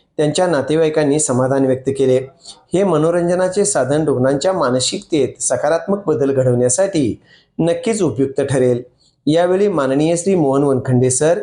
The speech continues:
मिरज शासकीय रुग्णालयाचे अधीक्षक डीन, माननीय श्री गुरव सर, उप अधीक्षक व्हॉइस डीन,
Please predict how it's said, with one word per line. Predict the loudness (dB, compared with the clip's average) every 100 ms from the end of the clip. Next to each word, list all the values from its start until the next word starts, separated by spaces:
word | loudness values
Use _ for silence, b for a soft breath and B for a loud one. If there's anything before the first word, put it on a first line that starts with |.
| -2
मिरज | 0 2 0 -2
शासकीय | -2 -2 0 0
रुग्णालयाचे | 0 0 2 2 2 0 -2 -2 -2
अधीक्षक | -2 0 -2 -4
डीन, | -2 0 0 0 -6 B B B
माननीय | -2 0 2 0
श्री | 0 -2
गुरव | 0 2 2
सर, | 0 0 0 -2 B B B
उप | -2 0
अधीक्षक | 0 0 -2 -2 -2 -2 -4 -18 _
व्हॉइस | -2 0 0 -2
डीन, | 0 0 0